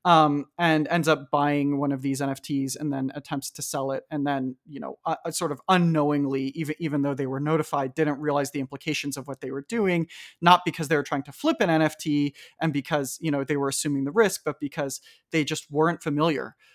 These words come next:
um, with the nuances of this particular project and maybe some of the terminology and all of these things. You know, I'm, I'm talking about more of, like, a retail or consumer surface level, you know, uh,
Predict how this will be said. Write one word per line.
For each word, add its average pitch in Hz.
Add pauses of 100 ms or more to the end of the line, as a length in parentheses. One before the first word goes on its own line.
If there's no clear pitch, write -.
(180)
um, 143
with 147
the 139
nuances 156 (100)
of 139
this 147
particular 139 (500)
project 202
and 143
maybe 139
some 139
of 127
the 143
terminology 170
and 151
all 147
of 135
these 143
things. 160
You 226
know, 220
I'm, 196
I'm 196
talking 208
about 180
more 170
of, 175
like, 165
a 156 (280)
retail 170
or 151
consumer 156
surface 156
level, 147 (300)
you 170
know, 147 (120)
uh, 143